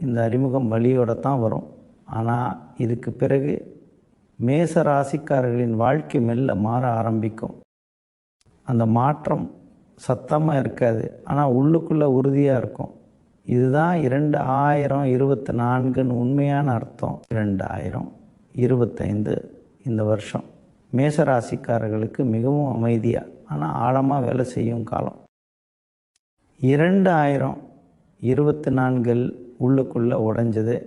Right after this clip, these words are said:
இரண்டாயிரம் இருபத்தைந்தில் அது தெளிவா புரிய ஆரம்பிக்கும்.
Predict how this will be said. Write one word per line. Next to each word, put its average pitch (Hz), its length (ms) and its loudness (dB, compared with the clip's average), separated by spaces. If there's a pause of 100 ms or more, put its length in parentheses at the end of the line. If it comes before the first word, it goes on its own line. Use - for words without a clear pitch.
(220)
இரண்டாயிரம் 120 1120 0
இருபத்தைந்தில் 135 1400 0
அது 113 360 -2
தெளிவா 123 380 2
புரிய 113 360 0
ஆரம்பிக்கும். 101 500 -4